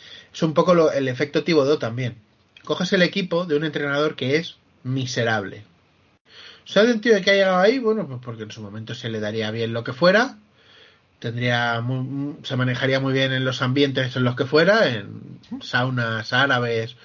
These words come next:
donde cojones vaya, y se la chuparía muy bien un propietario o un general manager o lo que sea, y acaban de entrenadores. Nadie sabe cómo. Pero luego demuestran que como entrenadores son basura. Y entonces llega un entrenador que lleva en la N B A un montón de tiempo,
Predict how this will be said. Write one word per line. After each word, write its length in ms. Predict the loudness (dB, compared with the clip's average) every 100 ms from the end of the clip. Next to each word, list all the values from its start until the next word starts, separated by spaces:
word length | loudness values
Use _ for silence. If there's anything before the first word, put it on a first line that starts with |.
| -20 _
donde 240 | -6 -4 -4
cojones 440 | -4 -2 -2 2
vaya, 420 | 2 2 2 -2 -8 -8
y 420 | 0 2 2 -2 -14 -20 _
se 120 | -4
la 100 | -2
chuparía 340 | -2 -4 -2 0
muy 140 | 0
bien 120 | 0
un 120 | 0 -2
propietario 720 | -4 -4 -2 0 2 2 2
o 80 | -2
un 100 | -6
general 240 | -6 -4
manager 240 | -2 0
o 40 | 2
lo 120 | 0
que 100 | -2
sea, 200 | -4 -2
y 40 |
acaban 320 | 0 0 2 2
de 60 |
entrenadores. 840 | -2 -6 -8 -8 -8 -8 -10 -16 -20 _ _ _ _ _ -8
Nadie 140 | -6
sabe 220 | -2 -4
cómo. 280 | -4 -10 -12 -18 _ _ _ _ _ -20 -20 -20 -8
Pero 160 | 0 4
luego 160 | 6 6
demuestran 340 | 4 0 -2
que 80 | -2
como 140 | -4
entrenadores 380 | -4 -4 -4 -4
son 120 | -4
basura. 480 | -6 -2 -2 -2 -6 -16 _ _ _ _ _ _ -20 _ -20 -20 -20 -20 -20 -6
Y 60 |
entonces 280 | -2 0 2
llega 160 | 2 2
un 100 | 0
entrenador 540 | -2 -4 -2 0 0
que 240 | -2 -8 -8
lleva 200 | -6 -2
en 60 |
la 80 | -2
N 100 | 0
B 80 | 0
A 80 | 0
un 60 |
montón 240 | -4 -8 -8
de 100 | -2
tiempo, 480 | 0 0 -2 -4